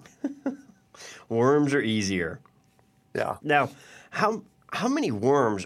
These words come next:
Speaker 1: are in this box that you're talking about? You know, you're talking about three by three by two. How, how many total worms can that, uh,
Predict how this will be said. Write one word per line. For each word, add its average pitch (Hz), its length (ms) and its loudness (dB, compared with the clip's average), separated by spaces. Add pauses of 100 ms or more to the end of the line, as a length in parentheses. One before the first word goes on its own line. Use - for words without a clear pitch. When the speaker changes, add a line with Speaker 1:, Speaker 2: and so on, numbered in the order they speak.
Speaker 1:
are 110 220 2
in 127 240 2
this 98 180 -2
box 104 460 -4
that - 80 -14
you're 92 120 -6
talking 92 440 -8
about? 80 260 -6
You 87 60 -8
know, 98 100 -4
you're 98 100 -6
talking 107 220 -4
about 101 200 -6
three 123 260 -4
by 104 160 -2
three 107 500 -4 (480)
by 101 180 -2
two. 98 300 -6
How, 117 180 -2
how - 240 -8
many 190 380 -2 (320)
total 147 400 0
worms 104 480 0
can 101 300 -6
that, 98 420 -4 (720)
uh, 85 380 -4